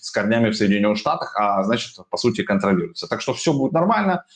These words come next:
а, биток будет контролироваться Штатами, соответственно, он плавно потом подменит,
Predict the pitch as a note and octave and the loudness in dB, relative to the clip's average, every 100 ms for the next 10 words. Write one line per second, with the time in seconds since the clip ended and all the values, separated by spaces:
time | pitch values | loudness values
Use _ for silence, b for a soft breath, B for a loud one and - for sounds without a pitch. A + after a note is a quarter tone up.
0 | b G#2+ A2 A2 G#2 G#2 - C3 A2+ A#2+ | b -2 0 2 0 -2 0 0 0 0
1 | B2 A2+ B2+ A#2 A2 G#2+ B2 - F#3+ E3 | 2 2 4 4 4 0 -2 -2 -2 0
2 | D#3 D3+ - - A#2 A#2+ A#2 A2 A2 A2 | -4 -4 -10 -4 0 0 -2 0 0 2
3 | C3+ A2+ G#2+ G#2+ A2 G2 A#2 A#2 A2 F#2+ | 2 2 -2 -2 -2 -2 0 2 2 0